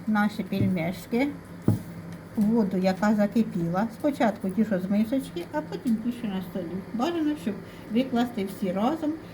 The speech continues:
І води повинно бути достатньо. Десь, е, півтора-два літра. Чим більше води, тим краще для пельменів. Але, е, багато дуже теж не потрібно. Беремо два лаврових листочки,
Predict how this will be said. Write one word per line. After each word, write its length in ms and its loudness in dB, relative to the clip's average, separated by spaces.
І 120 6
води 300 4
повинно 480 2
бути 200 0
достатньо. 880 2
Десь, 280 0
е, 140 -2
півтора-два 760 2
літра. 460 0
Чим 140 8
більше 360 2
води, 340 -2
тим 180 2
краще 420 0
для 160 0
пельменів. 580 0
Але, 320 4
е, 80 2
багато 460 0
дуже 240 2
теж 320 -6
не 60 -6
потрібно. 600 -8
Беремо 220 4
два 260 -4
лаврових 440 -2
листочки, 720 -2